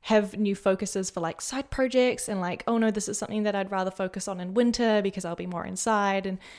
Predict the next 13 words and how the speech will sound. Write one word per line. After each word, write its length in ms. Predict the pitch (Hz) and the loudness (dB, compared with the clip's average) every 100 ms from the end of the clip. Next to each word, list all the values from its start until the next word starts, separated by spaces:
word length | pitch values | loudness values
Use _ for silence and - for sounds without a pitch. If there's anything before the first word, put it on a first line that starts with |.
| - - | -18 -4
so, 120 | 285 | 0
yeah, 140 | 311 | 2
I'm 160 | 185 208 | 2 0
sort 220 | - 240 | 0 -2
of 80 | 226 | -2
starting 360 | - 196 202 208 | 0 2 2 0
to 120 | 208 | -2
now 220 | 190 190 | -2 -2
think 380 | - - 190 185 | -2 -4 -2 -2
and 120 | 202 | -4
plan 360 | 190 - 180 180 | -6 -2 0 0
out, 300 | 175 180 - | -2 -2 -4
like, 240 | 190 - | -6 -6